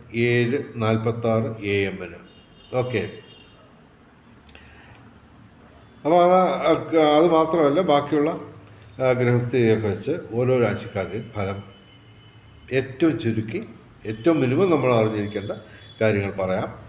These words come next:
ആദ്യം മേടം രാശി. മേടം രാശി എന്ന് പറയുമ്പോൾ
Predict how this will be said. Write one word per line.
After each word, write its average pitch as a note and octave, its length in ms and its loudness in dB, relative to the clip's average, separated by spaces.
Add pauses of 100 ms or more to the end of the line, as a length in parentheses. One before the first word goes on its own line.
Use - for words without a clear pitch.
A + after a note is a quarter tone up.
(840)
ആദ്യം D3+ 540 2
മേടം B2 420 2
രാശി. G#2 280 -2
മേടം A#2+ 340 0
രാശി A2+ 200 2
എന്ന് A2+ 120 -2
പറയുമ്പോൾ A2 520 0